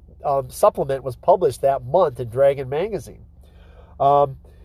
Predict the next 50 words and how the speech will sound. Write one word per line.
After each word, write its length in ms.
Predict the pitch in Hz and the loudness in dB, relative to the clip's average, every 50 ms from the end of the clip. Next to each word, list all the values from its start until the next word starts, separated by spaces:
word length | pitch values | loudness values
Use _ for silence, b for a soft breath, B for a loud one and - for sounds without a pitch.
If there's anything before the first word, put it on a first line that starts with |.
| b b | b b
if 220 | 175 170 151 - 143 | -8 -8 -6 -6 -6
you 160 | 160 160 147 | -6 -6 -4
did 280 | 123 165 160 156 151 165 156 | -2 0 2 4 4 2 2
a 140 | 143 135 131 - | 2 -2 -2 -4
turning 720 | - - 170 170 170 170 156 156 156 151 147 139 131 135 127 b b b b b b b b b - | -8 -2 2 2 2 2 0 -4 -8 -8 -10 -8 -10 -10 -10 b b b b b b b b b -14
the 140 | 123 131 | -4 0
undead, 560 | 143 139 135 131 127 113 165 185 202 208 196 175 | 2 2 2 0 2 4 6 8 8 6 4 0
you 100 | 190 190 | -8 -4
rolled 300 | 175 185 180 180 170 170 | -2 0 0 0 -2 -4
a 40 | |
two 220 | - - - 170 156 | -10 -10 -14 -14 -12
D 160 | 151 170 160 | -12 -12 -14
six. 460 | - - - - 147 101 - - - | -14 -14 -8 -6 -6 -6 -6 -10 -12
If 160 | 131 123 - | -12 -10 -8
you 120 | 135 135 131 | -8 -8 -6
rolled 400 | 131 135 139 139 139 131 120 127 | 2 4 4 6 6 4 2 0
a 80 | 123 | -2
hit, 300 | 117 120 - 190 220 196 - - | -2 2 4 4 4 4 2 -6
you 100 | 165 170 | -2 2
wanted 240 | 175 170 165 156 | 2 2 2 0
to 80 | 143 151 | -6 -4
go 220 | 143 160 151 151 | -2 -2 -2 -2
high. 320 | 131 123 143 139 131 107 95 | -2 -6 -6 -4 -4 -4 -6
If 180 | 98 98 - | -10 -12 -10
you 60 | 135 131 | -6 -6
wanted 220 | 127 120 117 113 | -6 -6 -6 -8
to 60 | 120 | -6
roll 280 | 117 120 120 113 110 113 | -2 0 0 0 0 -2
a 80 | 110 | -4
savings 400 | - - 175 208 214 233 220 196 | 0 2 2 2 2 0 -6 -10
throw, 260 | - - 202 202 202 196 | -6 2 4 4 4 4
you 160 | 190 175 160 | 2 -2 -2
wanted 280 | 143 147 143 135 127 | -2 -2 -2 -2 -6
to 80 | 131 127 | -8 -4
go 120 | 117 135 | -4 -4
low. 540 | 135 127 123 135 160 196 190 151 113 90 - b b b b b b b | -4 -4 -6 2 6 6 6 6 4 0 -8 b b b b b b b
If 220 | - 143 143 - | -14 -14 -12 -10
you 100 | 156 160 | -12 -12
wanted 400 | 143 135 139 151 151 143 147 135 - | -6 -2 -2 0 0 -2 -4 -8 -8
to 80 | 147 | -12
do 520 | 131 131 151 147 143 143 139 139 139 131 B B B B B - _ - | -10 -6 -6 -4 -4 -4 -4 -4 -4 -6 B B B B B -18 _ -12
a 80 | 123 | -12
thieving 460 | 120 - - 202 220 226 208 226 214 | -12 -4 -2 0 0 2 0 2 2
ability, 460 | 220 196 143 190 202 202 208 202 214 196 | 2 4 6 4 4 4 4 2 0 -2
you 120 | 185 185 | -2 -2
would 140 | 170 170 151 | -2 0 4
roll 240 | 165 165 156 156 156 | 6 6 6 6 4
a 60 | - | 2
percentile 720 | - 156 143 - - 170 165 151 139 147 139 120 113 117 117 | 0 -10 -10 -4 -4 -4 -4 -4 -8 -10 -8 -6 -6 -8 -8
ability. 500 | 107 107 113 113 110 107 101 101 95 | -8 -8 -8 -6 -6 -6 -8 -10 -14